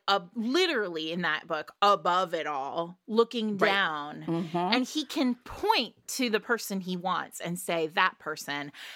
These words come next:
Speaker 1: And there are all these remarkable people in the room, but he chooses you.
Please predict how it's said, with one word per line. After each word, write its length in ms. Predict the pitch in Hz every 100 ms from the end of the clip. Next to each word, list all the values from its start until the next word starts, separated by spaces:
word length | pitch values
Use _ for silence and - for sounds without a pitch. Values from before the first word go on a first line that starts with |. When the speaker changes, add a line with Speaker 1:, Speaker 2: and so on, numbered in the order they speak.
| - -
Speaker 1:
And 200 | 233 226
there 160 | 202
are 160 | 196 - -
all 600 | 240 262 269 277 277 269
these 280 | 240 240 196
remarkable 680 | 220 208 202 196 - 196 190
people 480 | - 233 - 165
in 180 | 143 170
the 80 | 165
room, 480 | 156 165 170 247 320 _ _ _ _ -
but 120 | 196
he 180 | 233 220
chooses 680 | - 220 180 170 165 147
you. 540 | 160 151 160 143 -